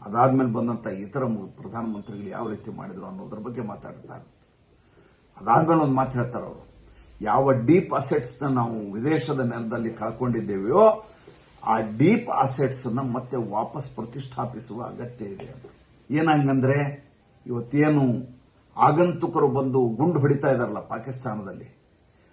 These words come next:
ಅವೆಲ್ಲ ಡೀಪ್ ಅಸೆಟ್ಗಳು. ಪಾಕಿಸ್ತಾನದಲ್ಲಿ ಹೋಗಿ ಯಾವ ಭಯೋತ್ಪಾದಕರನ್ನು ಹುಡುಕಿ ಹುಡುಕಿ ಹುಡುಕಿ ಗುಂಡು ಹೊಡಿತಾರಲ್ಲ,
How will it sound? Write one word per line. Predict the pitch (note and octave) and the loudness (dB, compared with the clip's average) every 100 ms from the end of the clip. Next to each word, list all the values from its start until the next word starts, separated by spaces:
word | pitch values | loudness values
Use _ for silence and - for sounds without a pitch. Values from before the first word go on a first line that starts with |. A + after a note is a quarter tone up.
| _ | _
ಅವೆಲ್ಲ | - G#2 B2 C#3+ B2+ | -14 -6 0 2 2
ಡೀಪ್ | A2+ C#3+ - | 4 4 2
ಅಸೆಟ್ಗಳು. | A#2 - B2 - F#3+ - - _ _ _ _ - | -4 -6 -8 -8 -12 -14 -20 _ _ _ _ -8
ಪಾಕಿಸ್ತಾನದಲ್ಲಿ | B2 C#3+ B2+ C3+ A#2 A#2 G#2+ G2 | -6 -4 -4 0 0 2 0 -2
ಹೋಗಿ | G#2 F2 G#2 E3 G3 - _ _ _ _ | -4 -2 0 0 0 -6 _ _ _ _
ಯಾವ | - G#2 B2+ C3+ C3 B2 | -8 0 4 6 6 8
ಭಯೋತ್ಪಾದಕರನ್ನು | E3+ G3 F3+ D#3+ D#3 D3 C3 | 8 8 6 4 4 -2 -2
ಹುಡುಕಿ | A#2 D#3+ - F3+ | 0 0 0 0
ಹುಡುಕಿ | C#3+ D#3+ E3+ E3 | 0 0 -2 -2
ಹುಡುಕಿ | C#3 D3 C#3+ | -2 -4 -6
ಗುಂಡು | B2 D3 G3 | -2 2 4
ಹೊಡಿತಾರಲ್ಲ, | F3+ - A#2+ F#2+ | 2 0 -4 -6